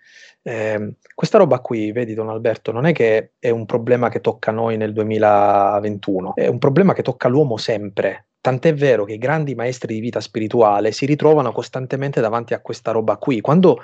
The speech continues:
Ignazio di Loyola, il fondatore dei Gesuiti,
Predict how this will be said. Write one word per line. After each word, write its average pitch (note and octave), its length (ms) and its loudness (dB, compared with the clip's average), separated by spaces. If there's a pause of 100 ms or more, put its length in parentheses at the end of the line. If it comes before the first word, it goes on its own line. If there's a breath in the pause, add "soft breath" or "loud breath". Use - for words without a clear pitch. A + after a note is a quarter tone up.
(140)
Ignazio A#2+ 560 -2
di A2 80 -6
Loyola, G2 460 -6
il - 40 -10
fondatore A2+ 400 0
dei A2 140 -6
Gesuiti, G2+ 520 -10